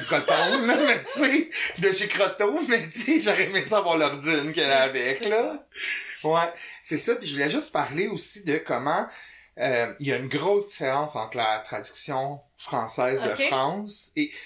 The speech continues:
Speaker 2: moi, toute ma vie, je, c'est ça, je le connais par cœur en français.
Speaker 1: Mais
Speaker 2: Je,
Speaker 1: la version
Speaker 2: de A à
Speaker 1: québécoise,
Speaker 2: Z,
Speaker 1: y a-t-il
Speaker 2: non,
Speaker 1: une
Speaker 2: non,
Speaker 1: version que,
Speaker 2: non.
Speaker 1: Fran-, ok,
Speaker 2: Fait que
Speaker 1: française.
Speaker 2: c'est français avec des expressions françaises que j'ai appris sans vraiment savoir ce que ça voulait dire parce que, tu sais,
Speaker 1: Ok.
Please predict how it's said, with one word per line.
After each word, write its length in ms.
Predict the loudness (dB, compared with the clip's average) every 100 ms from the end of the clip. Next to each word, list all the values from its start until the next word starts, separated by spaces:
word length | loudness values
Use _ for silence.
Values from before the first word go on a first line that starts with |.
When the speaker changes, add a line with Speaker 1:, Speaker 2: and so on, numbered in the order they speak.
| -12
Speaker 2:
moi, 200 | -2 0
toute 200 | 0 -6 -4
ma 180 | -2
vie, 220 | -2 -6 -4
je, 140 | -6 -4
c'est 120 | -4 0
ça, 140 | 0
je 100 | 0
le 40 | 0
connais 220 | -2 0
par 200 | -2 -2
cœur 200 | -2 -2
en 80 | -4
français. 500 | -6 -8 -6 -10 -12 -16
Speaker 1:
Mais 240 | -6 -2
Speaker 2:
Je, 60 | 2
Speaker 1:
la 80 | 2
version 280 | 2 0 -2
Speaker 2:
de 100 | 0
A 20 |
à 40 | 0
Speaker 1:
québécoise, 360 | 2 2 0
Speaker 2:
Z, 40 | -2
Speaker 1:
y 160 | -2
a-t-il 80 | 0
Speaker 2:
non, 60 | 2
Speaker 1:
une 60 |
Speaker 2:
non, 60 | 2
Speaker 1:
version 160 | 0 -4
que, 280 | -6 -6 -2
Speaker 2:
non. 40 |
Speaker 1:
Fran-, 140 | -2 0
ok, 60 |
Speaker 2:
Fait 80 | -4
que 100 | -6
Speaker 1:
française. 260 | -4 0 0 0
Speaker 2:
c'est 120 | 0
français 380 | 0 0 0 0
avec 220 | 0 0
des 180 | 0 0
expressions 680 | -2 -2 -2 -2 0 -2 -2
françaises 520 | -4 -4 -2 -2 -2 -10 -16 -4
que 100 | -2
j'ai 240 | 2 4
appris 420 | 4 2 -4 -8 -4
sans 200 | 0 0
vraiment 300 | 0 0 0
savoir 520 | 0 2 2 2 0
ce 80 | -2
que 80 | -2
ça 160 | -2
voulait 240 | -2 -4 -2
dire 280 | 2 2 2
parce 160 | -4
que, 80 | -6
tu 60 | -4
sais, 240 | 0 2
Speaker 1:
Ok. 60 | 0